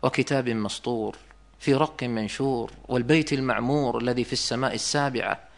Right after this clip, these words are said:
يدخله في كل يوم سبعون ألف ملك ثم لا يعودون إليه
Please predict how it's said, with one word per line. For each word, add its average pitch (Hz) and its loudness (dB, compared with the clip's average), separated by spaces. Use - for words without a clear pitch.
يدخله 165 8
في 165 6
كل 170 4
يوم 147 8
سبعون 123 0
ألف 113 0
ملك 113 -2
ثم 120 -2
لا 107 0
يعودون 104 -4
إليه 107 -4